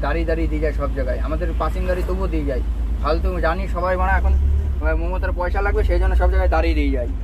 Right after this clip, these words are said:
ওইসব পালের কাহিনী করে তো আর লাভ নেই। তো ব্যাপার হচ্ছে এরকম, <laughs> মালটা হাইট আছে, বুঝলো তো, সেই জন্য দিলাম। এটা হচ্ছে গুপ্তিপাড়া পুলিশ যাচ্ছে,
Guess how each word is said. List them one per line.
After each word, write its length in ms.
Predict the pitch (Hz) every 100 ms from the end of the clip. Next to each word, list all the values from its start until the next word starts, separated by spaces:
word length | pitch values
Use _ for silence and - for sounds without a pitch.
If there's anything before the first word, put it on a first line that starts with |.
| - - -
ওইসব 280 | 160 190
পালের 260 | 170 165 180
কাহিনী 220 | 170 175
করে 180 | 185 190
তো 80 | 190
আর 60 |
লাভ 220 | 185 165 190
নেই। 260 | 254 233 - - - - - - - - - -
তো 60 |
ব্যাপার 300 | 160 180 196
হচ্ছে 240 | 202 - 233
এরকম, 480 | 208 190 233 262 262 - - 208 196 -
<laughs> 580 | - - - - -
মালটা 260 | 143 147 175
হাইট 320 | - 143 156
আছে, 180 | 143 135
বুঝলো 180 | 151 170
তো, 140 | 151
সেই 160 | 131 135
জন্য 200 | 143 143
দিলাম। 260 | - - - - - - -
এটা 160 | 156 185
হচ্ছে 180 | 180
গুপ্তিপাড়া 460 | 208 196 - 196 185
পুলিশ 280 | 175 156 139 - -
যাচ্ছে, 260 | 139 -